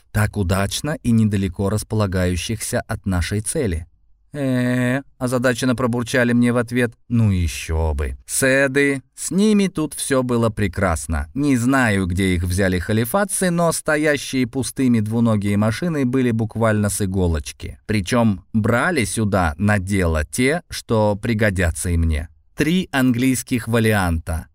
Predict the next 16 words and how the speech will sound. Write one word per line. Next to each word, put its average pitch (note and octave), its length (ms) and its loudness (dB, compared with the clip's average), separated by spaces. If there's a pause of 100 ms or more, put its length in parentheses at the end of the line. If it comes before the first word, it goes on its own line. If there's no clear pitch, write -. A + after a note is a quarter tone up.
Артиллерийский A#2 1080 0
бегемот A2 760 2
А G#2 160 -2
К, - 380 -4 (100)
наверняка G2+ 720 0
имеющий G2 460 0
в F2+ 80 -2
огневых F#2 440 -2
погребах F#2 500 0
сплошь G2 440 -4 (200)
шрапнельные G2 800 0
снаряды, G2+ 720 0
пара D#3+ 420 2
изумительных C#3+ 560 0
красивых C3 640 -2 (160)
люфтриттеров, C3 1080 -2